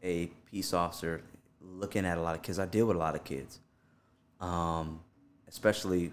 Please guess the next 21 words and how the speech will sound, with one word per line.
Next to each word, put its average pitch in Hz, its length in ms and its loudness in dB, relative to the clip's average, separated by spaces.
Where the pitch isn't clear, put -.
kids 98 220 4
of 90 120 -8
color. 82 400 4
I 95 100 0
wanna 101 260 4
tell - 580 -2
you 85 360 0
that 80 440 -2
you 107 120 -8
should 117 280 2
never 113 440 6
allow 92 320 4
anybody 98 580 4
to 85 120 -2
sell 92 280 0
you 85 200 -4
short, 80 400 -6
right? 85 280 0
You 135 220 8
are 131 140 10
capable 110 760 4